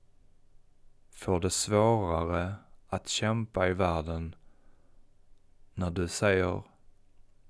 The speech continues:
eller gör saker eller antyder saker mot den här personen. Du behöver inte alltid hålla med och vara okej att alla inte går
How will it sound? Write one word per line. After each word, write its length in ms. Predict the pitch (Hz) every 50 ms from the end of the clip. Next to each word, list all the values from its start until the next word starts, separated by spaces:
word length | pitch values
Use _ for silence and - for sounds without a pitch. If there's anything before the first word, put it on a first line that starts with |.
| - - -
eller 200 | - - 92 90
gör 380 | 92 92 98 92 82 80 80 82
saker 640 | - - - 95 90 85 - - - 82 80 82 - - - - - - - - - - - - -
eller 240 | - 92 92 - -
antyder 580 | 101 101 98 104 101 - - - 82 82 85 80
saker 480 | - - - 104 101 95 - - 87
mot 320 | 78 82 85 80 80 - -
den 140 | - 82
här 100 | 80 80
personen. 720 | 78 - 82 80 - - 107 85 78 78 - 110 101 87 - - - - - - - - - - - - - - _ - _ - _ - _ - - _ - - - - - - - - - - - - - - - - - - - - _ - - - - - - - - - - - - - - - - -
Du 80 | - 92
behöver 420 | 95 98 90 90 87 87 80 95
inte 200 | 101 104 - -
alltid 560 | - - 101 98 92 87 82 - - 92 85
hålla 320 | 90 - 104 90 90 90 90
med 440 | 98 101 82 76 78 78 - - - - - - - - - - - - - - - - - - - - - - - _ - - - - - - - - - - - - - - - - - -
och 140 | - 92 87
vara 240 | 101 98 101 98 98
okej 520 | 95 - - - 117 104 80 82 82 85
att 220 | 85 87 - -
alla 300 | 101 98 101 92 87 87
inte 280 | 92 98 101 98 - 92
går 540 | 92 - 98 90 85 80 78 80 82 82